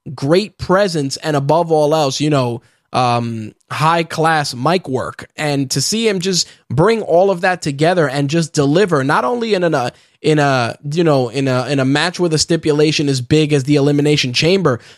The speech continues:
but even mixing it up with two of the best in the business, you know, with Cena and A J Styles in their own right.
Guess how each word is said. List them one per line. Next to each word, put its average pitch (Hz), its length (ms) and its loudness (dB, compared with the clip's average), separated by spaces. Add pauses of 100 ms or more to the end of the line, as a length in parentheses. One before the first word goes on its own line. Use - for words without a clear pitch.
but 156 220 2
even 208 480 -2
mixing 202 360 0
it 175 100 4
up 175 240 0
with 147 180 -2
two 202 240 0
of 175 100 2
the 151 100 2
best 160 380 0
in 156 100 -4
the 139 60 2
business, 151 480 0
you 156 120 0
know, 131 120 2
with 127 160 0
Cena 156 280 2
and 147 120 2
A 147 140 2
J 139 180 0
Styles 135 480 -2 (240)
in 143 160 2
their 135 220 4
own 160 220 2
right. 127 360 0